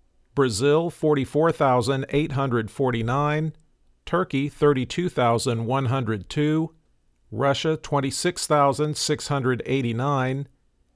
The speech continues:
and India, twenty-six thousand four hundred one.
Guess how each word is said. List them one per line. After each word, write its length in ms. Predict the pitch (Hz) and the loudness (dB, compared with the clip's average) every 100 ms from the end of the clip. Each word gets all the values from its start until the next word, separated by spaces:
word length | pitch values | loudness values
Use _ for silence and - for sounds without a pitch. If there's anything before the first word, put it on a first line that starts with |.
| - | -6
and 180 | 135 143 | -4 -2
India, 580 | 165 185 139 113 117 120 | -2 0 2 2 0 -2
twenty-six 600 | - 135 127 - 175 - | -4 -2 -2 -2 -4 -2
thousand 560 | 147 139 135 123 135 127 | 2 4 4 0 -2 -4
four 320 | - 170 165 | 0 2 2
hundred 460 | 117 113 120 117 117 | 0 -2 -2 -2 -2
one. 440 | 139 117 95 | -2 -2 -6